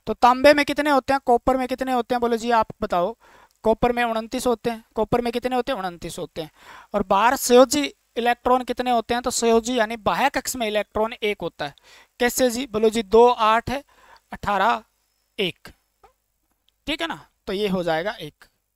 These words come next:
ये ऑप्शन किसका है सही? <laughs> क्या बात है यार,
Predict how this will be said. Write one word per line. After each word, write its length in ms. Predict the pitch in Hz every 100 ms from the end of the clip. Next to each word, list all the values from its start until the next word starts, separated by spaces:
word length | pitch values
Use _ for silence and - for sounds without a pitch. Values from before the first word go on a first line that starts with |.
| -
ये 120 | 220
ऑप्शन 320 | 202 - 220 196
किसका 320 | 190 - 196
है 160 | 202 220
सही? 300 | - 170 175 _ _ _ _ _ _ _ _ _ _ _ _ _ _ _ _
<laughs> 340 | - 220 180 294 _ - - - _ _ - -
क्या 100 | 262
बात 380 | 277 190 233 -
है 80 | 160
यार, 200 | 247